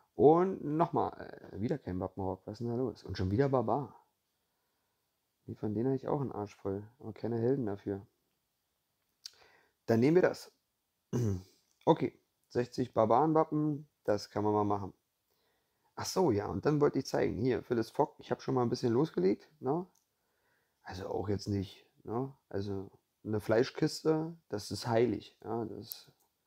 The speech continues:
das mache ich erst auf, wenn's um Wappen geht oder so, ne? Also vorher nicht. <clears throat> So, äh, also der ist schon ein bisschen gestiegen.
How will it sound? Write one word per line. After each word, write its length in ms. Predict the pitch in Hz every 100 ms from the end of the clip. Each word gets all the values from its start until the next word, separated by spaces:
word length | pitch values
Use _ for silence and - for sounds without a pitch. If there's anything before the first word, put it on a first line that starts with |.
| _ _ _ _ _ _ _ _ _ -
das 720 | 101 127 151 - - - -
mache 240 | 123 123
ich 80 | 127
erst 260 | 113 113 -
auf, 220 | 113 -
wenn's 220 | 110 107
um 120 | 107
Wappen 320 | 104 - 98 -
geht 200 | - -
oder 180 | -
so, 160 | - 98
ne? 100 | 117
Also 280 | 160 107 101
vorher 320 | - 101 95
nicht. 280 | 95 - _ _ _ _ _ _ -
<clears throat> 340 | 131 104 95 _ _ _ _ _ _ _ _ - - 104
So, 240 | 104 95 -
äh, 200 | 98 95
also 180 | 107 110
der 140 | 104
ist 160 | 101 107
schon 260 | 110 104 -
ein 60 |
bisschen 260 | 101 107 107
gestiegen. 540 | 95 - 135 180 170